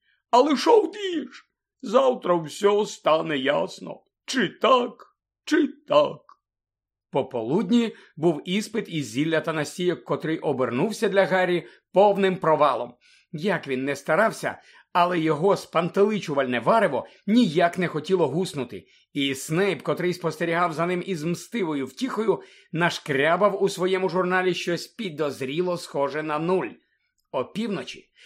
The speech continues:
на найвищій вежі відбувся іспит з астрономії. В середу вранці настала черга історії магії. Гаррі написав усе, що розповідав йому про середньовічні полювання на відьом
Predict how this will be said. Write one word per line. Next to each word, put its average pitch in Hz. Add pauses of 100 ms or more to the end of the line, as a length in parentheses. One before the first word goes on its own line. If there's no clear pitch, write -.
(120)
на 175
найвищій 170
вежі 185
відбувся 156
іспит 170
з 135
астрономії. 156 (280)
В -
середу 113
вранці 180 (200)
настала 156
черга 196
історії 139
магії. 160 (360)
Гаррі 139
написав 190
усе, 220
що -
розповідав 151
йому 151
про 143
середньовічні 135
полювання 160
на 180
відьом 117